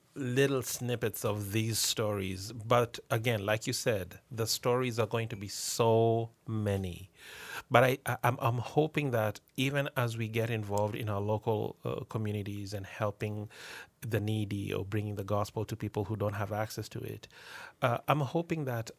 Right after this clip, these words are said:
the driver for us doing it is not so that we can get publicity or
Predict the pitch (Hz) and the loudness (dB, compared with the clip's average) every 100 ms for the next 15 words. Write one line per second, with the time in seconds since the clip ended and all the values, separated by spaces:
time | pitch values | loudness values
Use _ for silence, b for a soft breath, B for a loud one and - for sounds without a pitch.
0 | _ _ - 120 123 113 110 123 151 160 | _ _ -8 2 2 2 4 4 4 0
1 | - 117 117 - 104 120 113 95 98 104 | 0 2 2 -2 -2 0 0 -2 -6 -6
2 | 107 123 120 - 110 107 107 98 104 104 | -4 -2 -2 0 -2 -2 -4 -2 -2 -2
3 | 107 92 101 - 98 | -4 -4 -6 -6 -8